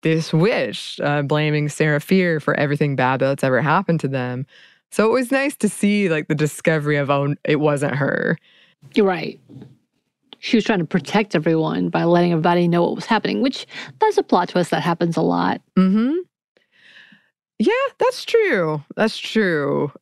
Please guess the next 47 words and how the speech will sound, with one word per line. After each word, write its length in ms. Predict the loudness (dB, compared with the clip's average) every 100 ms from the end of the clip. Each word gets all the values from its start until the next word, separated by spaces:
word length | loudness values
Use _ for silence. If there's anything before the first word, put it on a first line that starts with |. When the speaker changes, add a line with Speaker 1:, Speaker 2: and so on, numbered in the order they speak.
| _ _ _ _
Speaker 1:
And, 120 | -2 0
and 180 | 0
just 160 | -2 -2
sort 180 | 0 0
of 140 | 0
the, 160 | 2 2
like, 340 | 2 -2 -6 -20 _ -6
biases 640 | 0 2 2 0 -2 -2
we 120 | 0 0
have 440 | 0 -2 -4 -4
where, 120 | -4
you 240 | -2 -2 -2
know, 100 | -4
you 120 | -4
kind 220 | -4 -2
of, 240 | -2 -6 -12 _ _ _ -20 _ _ _ _ _ _ _ -2
the, 140 | 0
the 180 | 2 2
reason 540 | 2 0 0 0 0
Nick 240 | 0 -2 0
Good's 340 | 0 0 0
name, 720 | -2 0 -2 -2 -2 -4 -4
I 140 | -2 0
said 220 | 2 2
his 180 | 2 0
name, 440 | 0 0 -2 -4 -4
is 140 | -2
because, 400 | -2 0 0 2
his 120 | 0
whole 220 | 0 0 0
name 220 | -2 -2
is 80 | -2
because 340 | 0 0 0
they 260 | -6 -4 0
have 160 | 0 -2
this 140 | -2
whole, 140 | -2 0
like, 240 | -2 -2
good 240 | 0 2
is 140 | 0 0
evil 320 | -2 -2 -2
thing 260 | 0 0 0
at 100 | 0
the, 260 | 0 -2 -6 _
the 120 | -2
end 400 | -2 0 -2 0
Speaker 2:
Yep. 200 | 0 0